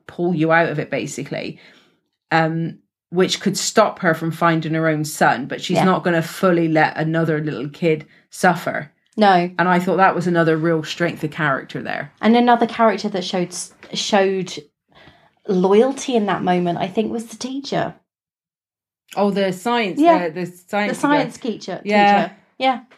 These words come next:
Speaker 1: I liked him.
Speaker 2: Yeah, so he was, he was a character that had an important role to play.
Speaker 1: Yeah, 'cause I, I, yeah, 'cause I,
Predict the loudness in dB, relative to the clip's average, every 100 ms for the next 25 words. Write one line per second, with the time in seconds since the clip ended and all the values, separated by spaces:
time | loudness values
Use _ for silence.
0 | 0 2 4 2 -2 -4 -6 -4 2 2
1 | 4 2 4 2 2 -2 -10 _ _ 2
2 | 4 4 2 0 -4 -6 -4 -4 -6 -6
3 | -6 -4 -4 -4 -6 -8 -6 -6 -6 -6
4 | -6 -8 -16 -10 -8 -8 -12 -8 0 2
5 | 2 2 2 0 2 0 2 2 2 2
6 | -2 0 0 0